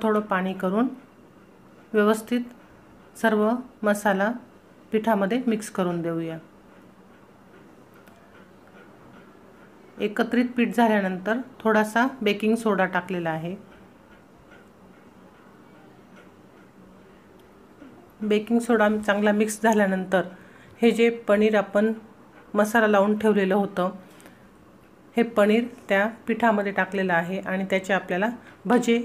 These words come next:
किंवा पकोडे करून घ्यायचे आहे. तेल चांगलं गरम झालेलं आहे आणि त्या तेलामध्ये आपल्याला पनीर पकोडा तळून घ्यायचा आहे. दोनही बाजूनी छान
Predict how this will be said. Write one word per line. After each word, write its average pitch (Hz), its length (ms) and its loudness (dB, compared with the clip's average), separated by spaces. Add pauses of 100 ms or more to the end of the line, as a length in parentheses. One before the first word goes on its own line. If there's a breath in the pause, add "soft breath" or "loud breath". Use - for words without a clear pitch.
(140)
किंवा 214 300 4
पकोडे 185 460 0
करून 180 280 0
घ्यायचे 185 340 -4
आहे. 170 220 -8 (520 loud breath)
तेल 214 180 4
चांगलं 208 400 2
गरम 196 240 4
झालेलं 214 360 2
आहे 180 260 0 (320)
आणि 180 180 -4
त्या 190 160 -2 (100)
तेलामध्ये 180 420 -2
आपल्याला 175 340 -4 (400 loud breath)
पनीर 208 260 4
पकोडा 190 440 0 (260)
तळून 190 280 4
घ्यायचा 190 360 -2
आहे. 160 240 -6 (2250 loud breath)
दोनही 214 380 4
बाजूनी 214 520 2
छान 208 280 2